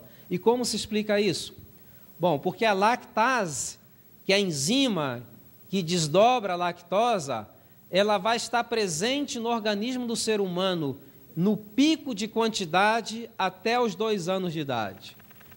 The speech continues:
Quando nós chegamos aos dois anos de idade, o que que acontece? A quantidade de lactase, ela E por que que ela diminui com os dois anos de idade? Porque é época de quê?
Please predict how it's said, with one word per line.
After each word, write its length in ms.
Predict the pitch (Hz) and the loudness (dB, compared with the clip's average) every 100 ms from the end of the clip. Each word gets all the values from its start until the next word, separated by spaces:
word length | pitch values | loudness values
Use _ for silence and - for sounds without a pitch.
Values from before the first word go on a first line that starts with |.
| - | -2
Quando 220 | 170 196 | 2 2
nós 200 | 196 214 208 | 2 2 2
chegamos 420 | 220 185 220 202 | 0 2 2 0
aos 120 | 165 | 0
dois 360 | 185 302 277 247 | 2 2 2 -4
anos 180 | 247 | -4
de 60 | 208 | -6
idade, 640 | 180 185 208 226 196 247 - - | -2 0 2 0 -4 -10 -12 -16
o 80 | - | -10
que 160 | 170 220 | -2 0
que 100 | 214 | 0
acontece? 760 | 208 175 165 139 113 - - - - - - - | -2 -2 2 0 0 -4 -8 -12 -20 -20 -20 -8
A 100 | 147 | -4
quantidade 580 | 143 190 202 175 185 196 | 0 2 2 2 2 2
de 60 | 185 | 0
lactase, 600 | 175 - 175 190 185 190 | -2 -2 0 2 2 -2
ela 180 | 165 123 - - - - - - - - - - - - - - - - - | -4 -6 -12 -10 -10 -12 -18 -20 -20 -20 -20 -20 -20 -20 -20 -20 -20 -20 -2
E 100 | 240 | 0
por 200 | 220 262 | 2 2
que 160 | 285 285 | 2 4
que 80 | |
ela 100 | 269 | 2
diminui 480 | 247 240 247 226 247 | 2 0 -2 0 -2
com 120 | 247 | -2
os 100 | 233 | -2
dois 240 | 202 233 208 | 2 0 2
anos 200 | 220 208 | 0 0
de 60 | |
idade? 600 | 202 175 147 120 113 - - - - - - - - - - | 0 2 2 0 -4 -16 -20 -20 -20 -20 -20 -20 -20 -14 -4
Porque 240 | 160 - | -2 2
é 200 | 208 202 | 4 4
época 220 | 233 233 | 2 -2
de 140 | 202 208 | -8 -6
quê? 280 | 185 143 | -2 -2